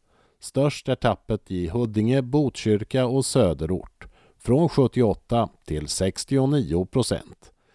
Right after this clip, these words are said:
Där hade Nobina i början av året stora problem med att hålla tidtabellerna sedan man tagit över trafikavtalet från Keolis.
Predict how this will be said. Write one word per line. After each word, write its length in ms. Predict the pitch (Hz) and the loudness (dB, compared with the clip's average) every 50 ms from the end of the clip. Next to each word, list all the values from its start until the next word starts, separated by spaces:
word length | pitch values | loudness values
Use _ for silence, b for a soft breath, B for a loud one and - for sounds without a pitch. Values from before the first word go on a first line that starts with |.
| _ _ _ _ - | _ _ _ _ -4
Där 160 | 117 117 120 | 0 0 2
hade 280 | 113 113 110 107 107 110 | 2 2 0 0 -2 -2
Nobina 680 | 110 113 110 110 113 123 113 101 90 95 107 117 113 | 0 0 0 0 0 0 0 0 -2 -2 -4 -2 -2
i 80 | 104 104 | -4 2
början 440 | 101 117 110 101 87 92 95 98 104 | 4 4 6 6 4 4 2 2 2
av 140 | 104 98 | 2 2
året 360 | 98 92 92 90 90 95 - - | 2 0 0 0 0 -2 -4 -6
stora 540 | - - 127 135 135 110 101 95 110 113 | -6 -4 -4 -4 0 0 2 2 2 2
problem 540 | - - 127 117 104 107 113 117 110 98 95 | 2 2 0 0 2 2 2 2 2 2 0
med 160 | 95 95 92 | 0 0 0
att 120 | 98 92 - | 0 0 0
hålla 340 | 107 104 101 90 85 82 85 | 0 0 0 0 -2 -4 -4
tidtabellerna 960 | - - - 113 101 87 - 107 87 82 90 90 92 104 110 110 107 98 90 b b b b b _ | -4 -2 -2 -2 -2 -2 -2 -2 0 0 0 0 0 0 0 0 0 -2 -4 b b b b b _
sedan 280 | - 123 120 110 113 | -2 0 2 2 2
man 140 | 113 110 107 | 2 0 2
tagit 340 | - 113 104 101 107 - - | 2 2 2 2 2 2 4
över 320 | 110 117 123 120 113 104 | 6 6 6 6 4 2
trafikavtalet 1120 | 90 - - 104 98 - - 104 87 - - 90 90 82 - - 92 95 104 104 95 - - | 0 0 0 0 0 2 0 -2 -2 -2 0 0 0 0 0 0 2 2 2 2 0 -2 -2
från 260 | - 92 85 82 80 | -4 -4 -2 -2 -4
Keolis. 840 | - - 92 90 85 87 92 95 95 92 85 - - - - - - | -4 -2 0 0 2 2 2 0 0 -2 -2 -4 -8 -10 -10 -10 -14